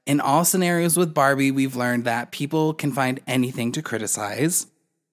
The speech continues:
There was also Teen Talk Barbie. I think I had this one. This Barbie was controversial because it talked and it had several different phrases. So there was, like, there was a bunch of different things that the doll could say, and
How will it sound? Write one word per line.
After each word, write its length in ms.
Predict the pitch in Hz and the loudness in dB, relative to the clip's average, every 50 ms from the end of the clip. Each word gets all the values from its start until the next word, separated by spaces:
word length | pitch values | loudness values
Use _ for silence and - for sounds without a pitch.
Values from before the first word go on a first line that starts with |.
| _ _ _ _ - - - | _ _ _ _ -20 -18 -10
There 120 | - 147 151 | -4 -2 -2
was 120 | 156 160 | -2 0
also 340 | - 143 151 160 160 208 190 | 0 2 2 2 2 2 0
Teen 320 | 190 - - 208 208 208 | 0 0 2 2 2 4
Talk 320 | 196 - 175 170 175 - - | 4 4 2 2 2 0 2
Barbie. 420 | 156 143 143 143 156 165 185 190 | 2 4 4 2 0 0 -2 -2
I 200 | 170 113 151 160 | -2 -2 -2 -2
think 320 | 156 - - 220 240 247 | -2 -2 0 0 0 0
I 80 | 302 311 | -2 -4
had 380 | 302 - - - 143 151 175 147 | -6 -4 -4 -2 -2 -2 -2 -4
this 220 | 123 104 - - | -4 -4 -4 -4
one. 400 | - 123 127 127 143 156 160 - _ - _ _ _ - | -6 -8 -10 -10 -10 -10 -12 -12 _ -20 _ _ _ 0
This 160 | 160 175 170 | 0 2 2
Barbie 280 | 175 196 175 170 180 | 4 2 4 4 4
was 140 | 180 175 170 | 2 2 2
controversial 600 | - 151 147 151 147 143 147 139 127 151 143 139 | 2 2 2 2 2 2 0 0 0 0 -2 -2
because 320 | 135 143 - - 135 135 156 | -2 -4 -6 -4 -2 -2 -2
it 140 | 190 185 | -2 -2
talked 520 | - - - - 160 156 165 165 - - - | -2 -2 2 4 4 4 4 2 -2 -6 -4
and 160 | - 139 147 | -2 -2 -2
it 40 | 147 | -2
had 420 | 151 147 147 143 139 139 143 - | 0 0 0 0 0 -2 -4 -2
several 440 | - - - 175 170 175 208 220 220 | 0 2 2 2 2 4 4 2 2
different 380 | 202 175 190 175 175 170 165 - | 2 0 0 0 -2 -4 -4 -2
phrases. 400 | 151 143 139 131 127 123 120 - | 0 0 0 0 -2 -2 0 0
So 500 | - 151 143 139 135 135 131 135 127 - - - | 2 2 2 2 2 2 0 0 -4 -6 -8 -6
there 120 | - 165 160 | -4 -2 0
was, 220 | 156 160 151 151 | 2 2 2 2
like, 400 | 165 156 151 147 143 - - - _ _ _ _ _ _ _ _ _ _ _ _ _ - - - _ | 2 2 2 0 -2 -6 -12 -20 _ _ _ _ _ _ _ _ _ _ _ _ _ -20 -20 -14 _
there 100 | - 170 | 0 2
was 140 | 175 180 170 | 4 4 4
a 60 | 190 | 4
bunch 300 | 170 160 190 208 233 233 | 2 2 2 2 4 4
of 140 | 269 220 175 | 2 2 2
different 380 | 165 185 180 170 185 180 175 - | 2 2 4 4 2 0 0 2
things 200 | 165 156 156 147 | 2 2 2 2
that 140 | 151 151 143 | 0 0 0
the 60 | 151 | 0
doll 200 | 143 147 139 131 | 0 2 2 2
could 160 | - 156 151 | 0 -2 -2
say, 240 | - - 135 123 120 | 0 0 0 0 0
and 160 | 120 127 127 | 0 -2 -4